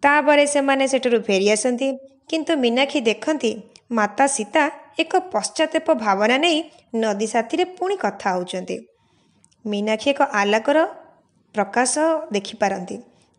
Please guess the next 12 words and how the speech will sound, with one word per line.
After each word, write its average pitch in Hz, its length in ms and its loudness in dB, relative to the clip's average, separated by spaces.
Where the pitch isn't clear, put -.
ଏବଂ 226 200 0
ମାତା 202 300 -2
ସୀତା 214 320 -4
ତାପରେ 196 500 -2
ଶାନ୍ତ 185 420 -6
ଏବଂ 277 180 -4
ନମ୍ର 190 400 -2
ଜଣାପଡ଼ନ୍ତି। 185 600 -4
ମୀନାକ୍ଷୀ 285 340 2
ଏ 247 140 4
ବିଷୟରେ 262 320 0
ପ୍ରଶ୍ନ 208 340 -6